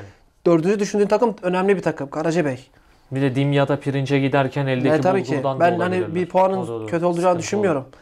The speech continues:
Speaker 1: Mesela Isparta'nın da Ankara Demir deplasmanda alacağı bir puanın kötü olmayacağını
Speaker 2: Tabii
Speaker 1: düşünüyorum.
Speaker 2: canım, bence de.
Speaker 1: Onu sana
Speaker 2: Doğru.
Speaker 1: söyleyeyim. Mesela Ankara Demir de bir puan alırsa şeyden, Isparta'dan kazanç olmaz. Kayıp olur.
Speaker 2: Ankara Demir'in evinde olduğu
Speaker 1: Tabii.
Speaker 2: için. Aynen.
Speaker 1: Evinde olmayı bırak.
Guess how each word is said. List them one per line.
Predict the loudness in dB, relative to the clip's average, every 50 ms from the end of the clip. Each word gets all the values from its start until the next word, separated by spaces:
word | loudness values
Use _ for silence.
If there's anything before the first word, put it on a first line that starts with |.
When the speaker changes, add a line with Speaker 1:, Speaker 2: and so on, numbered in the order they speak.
| _ _ -6
Speaker 1:
Mesela | -4 -2 2 2 2 2
Isparta'nın | 2 0 0 2 2 2 2 2 0 0 0 2
da | 2
Ankara | 0 0 0 -2 -2
Demir | -2 -2 -4 -4
deplasmanda | -6 -6 -4 -6 -6 -4 -4 0 2 2
alacağı | 2 2 0 -2 -2
bir | -2 -2
puanın | -2 -2 -2 -2 -4
kötü | -8 -6 -4 -4
olmayacağını | -4 -2 -2 -2 -2 -2 -2
Speaker 2:
Tabii | -2 -2 -2
Speaker 1:
düşünüyorum. | -2 -2 -2 -2 -2 -4 -4
Speaker 2:
canım, | -4 -6 -6
bence | -6 -6 -4 -6
de. | -6 -4
Speaker 1:
Onu | -2 -2 -2 0
sana | -2 -2 -2 -2
Speaker 2:
Doğru. | -2 0
Speaker 1:
söyleyeyim. | 0 0 0 0 -2 -2
Mesela | -2 -2 -2 0 2 2 2
Ankara | 2 2 2 0 0
Demir | 0 -2 -2 -2
de | -2 -4
bir | -4 -2
puan | 0 0 0 0
alırsa | -2 -4 -8 -10 -12 -12
şeyden, | -10 -10 -8 -6 -6 -6 -6 -8 -14 _ _ _ _ _ _ _ _ -10
Isparta'dan | -10 -6 -2 -2 -2 -2 0 0 0 0
kazanç | 0 2 2 2 2 2 0 -2 -4 -2
olmaz. | 0 0 0 2
Kayıp | 2 2 2 2
olur. | 0 -2 -4 -6 -8
Speaker 2:
Ankara | -8 -8 -8 -8 -8 -6 -6 -4
Demir'in | -4 -4 -4 -4 -4 -4 -4
evinde | -4 -4 -6 -6 -4 -4
olduğu | -2 -2 -2 0
Speaker 1:
Tabii. | 0 0 0 2 0
Speaker 2:
için. | -2 -4 -8 -14 _ _ _ _ _ _ -6 -2
Aynen. | 0 0 0
Speaker 1:
Evinde | 0 0 0 0 0
olmayı | 0 0 0 2
bırak. | 2 2 0 0 -4